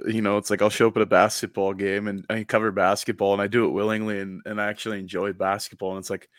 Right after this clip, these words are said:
you know, there's always, like, that rivalry between wrestlers and basketball players or whatever. And I'm like, "It's sport, man. I love sports." Like, let's just, I'm kind of a junkie in that way. And you know, it's like, I can appreciate the value in basketball. I,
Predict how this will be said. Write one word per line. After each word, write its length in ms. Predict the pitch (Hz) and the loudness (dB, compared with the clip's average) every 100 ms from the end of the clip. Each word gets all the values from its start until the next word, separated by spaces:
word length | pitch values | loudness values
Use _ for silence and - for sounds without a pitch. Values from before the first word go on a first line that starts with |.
| - - _ - | -20 -20 _ -6
you 80 | 101 | -4
know, 60 | |
there's 180 | 98 98 | -4 -2
always, 260 | 101 101 101 | 0 0 -2
like, 140 | 95 | -2
that 160 | 98 78 | -2 0
rivalry 600 | 92 98 104 98 98 98 | 0 0 0 -4 -4 -4
between 320 | 95 - 92 | -4 -4 -4
wrestlers 540 | 90 95 - 98 98 95 | -2 -2 -4 -2 -2 -4
and 100 | 92 | 0
basketball 540 | 95 - - 95 95 | 0 -2 -6 -4 -4
players 420 | - 95 98 98 | -2 -2 -2 -4
or 60 | 98 | -4
whatever. 340 | 92 95 101 | -4 0 0
And 80 | 101 | 0
I'm 80 | 98 | -2
like, 300 | 92 87 _ _ - - - _ _ - | -6 -6 _ _ -20 -20 -20 _ _ -10
"It's 120 | - | -6
sport, 420 | - - 139 113 | -6 0 2 2
man. 220 | 92 104 | 0 -4
I 80 | 104 | 2
love 180 | 127 135 | 4 4
sports." 520 | - - 90 - - - | 0 0 0 0 -10 -6
Like, 300 | 104 101 - | 0 0 0
let's 160 | 107 110 | -4 -4
just, 200 | 107 - | -4 -4
I'm 200 | 107 101 | -4 -4
kind 180 | 113 110 | -2 -2
of 80 | |
a 60 | 101 | -2
junkie 420 | 90 95 98 101 | -4 -6 -4 -4
in 100 | 98 | -2
that 240 | 95 98 90 | 0 0 0
way. 280 | 95 95 - _ - _ _ - | -2 -4 -8 _ -20 _ _ -4
And 580 | 107 104 101 98 95 - _ _ _ _ _ - | 0 0 0 -2 -8 -14 _ _ _ _ _ -4
you 100 | 104 | -2
know, 160 | 92 95 | 0 -2
it's 120 | - | -2
like, 120 | 98 | 2
I 120 | 110 | 2
can 140 | - 131 | 2 -2
appreciate 500 | - 110 - 107 104 | 0 -4 0 -2 -4
the 80 | |
value 400 | 87 87 90 87 | -4 -2 0 -2
in 80 | 85 | -6
basketball. 720 | - 80 85 - 95 98 101 | -2 -2 -2 -8 -8 -4 -2
I, 80 | 98 | -2